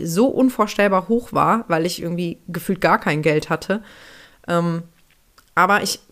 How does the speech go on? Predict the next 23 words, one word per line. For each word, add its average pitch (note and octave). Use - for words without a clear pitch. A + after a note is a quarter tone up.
das -
Gefühl, B3+
dass G#3
das G#3
der G3
Weg G#3+
ist, -
den F3+
ich F3
jetzt F3+
gehen G3
muss, F#3
um F3
da E3
wirklich G3
eine F#3+
Ebene F#3
tiefer E3+
zu -
kommen, E3+
war E3+
so F#3
stark, E3+